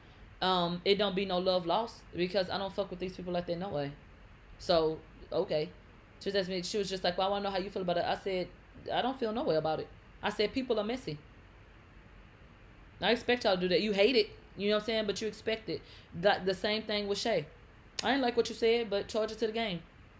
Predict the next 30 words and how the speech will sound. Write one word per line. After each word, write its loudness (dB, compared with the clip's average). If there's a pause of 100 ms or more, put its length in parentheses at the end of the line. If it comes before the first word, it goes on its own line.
(340)
We -2
ain't 2
bosom 2
buddies. 2
We -6
ain't -4
besties. -2 (420)
Do -2
you. 2 (1160)
And, -2
and -2
be -2
blessed 0
and -2
go 4
off, 2
you -6
know, -2
and -2
do 0
what -4
you -6
do. -2 (580)
They 6
said, 6
"Okay, 6
so 4
why 6
the 2
call?" 2